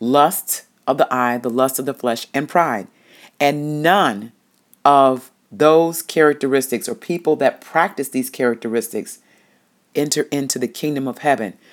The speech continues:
So what's gonna happen here, B C U family, if we don't wriggle out, if, if the Lord does not deliver us from this captivity,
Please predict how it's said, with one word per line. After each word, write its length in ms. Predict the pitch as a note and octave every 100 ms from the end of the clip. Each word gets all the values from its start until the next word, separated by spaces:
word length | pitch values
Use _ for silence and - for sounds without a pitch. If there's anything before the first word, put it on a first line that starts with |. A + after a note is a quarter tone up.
| - - - -
So 500 | - - C#3 B2 - _ _ _ _
what's 280 | B2+ F3+ G3
gonna 200 | G3+ E3+
happen 300 | E3+ D3 C3+
here, 200 | E3+ G3
B 160 | D#3+ D3+
C 200 | - B2+
U 120 | A#2+
family, 480 | - B2 A2+ A2 - _ _ _ _ _ - -
if 160 | B2
we 180 | A#2+ F#3
don't 380 | G3 D#3+ A#2 A2+
wriggle 400 | D3+ E3+ E3+ - C#3+
out, 320 | D3+ A2+ -
if, 160 | A2+ -
if 120 | A#2+
the 80 | B2
Lord 280 | D3 E3+ E3
does 180 | D3+
not 200 | D3 C3+
deliver 460 | B2+ B2+ D#3 D3+ -
us 160 | A#2+ -
from 160 | C3
this 160 | C3+ D3+
captivity, 840 | - D3 - F3 F3+ C3 - -